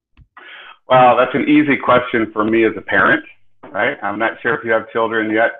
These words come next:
uh, Colton. Actually, I do know that you don't have children yet, or at least that we're aware of,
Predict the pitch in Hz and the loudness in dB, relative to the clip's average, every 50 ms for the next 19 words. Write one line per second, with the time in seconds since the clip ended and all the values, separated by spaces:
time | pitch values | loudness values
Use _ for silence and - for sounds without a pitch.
0 | - _ 104 98 98 95 92 - - 107 104 - - - - - 104 104 - - | -12 _ -8 -6 -6 -6 -8 -8 -8 -8 -8 -6 -8 -8 -4 -2 -2 -2 -2 -4
1 | 98 90 90 82 101 104 98 92 87 85 76 85 85 76 85 82 82 78 78 82 | -4 -4 -4 -4 -6 -6 -6 -4 -4 -6 -6 -6 -8 -8 -8 -8 -8 -8 -8 -10
2 | 78 - - - 87 82 76 76 76 76 78 85 90 - _ _ _ _ _ _ | -12 -14 -12 -14 -14 -14 -12 -14 -12 -10 -10 -12 -12 -14 _ _ _ _ _ _
3 | _ - 98 - - 110 117 110 - - _ _ _ - 110 98 - 95 92 90 | _ -4 -4 -2 -2 -2 -2 -2 -6 -14 _ _ _ -2 -2 0 0 0 0 0
4 | 87 90 95 95 95 80 73 71 - | 0 0 0 0 0 0 0 -2 -6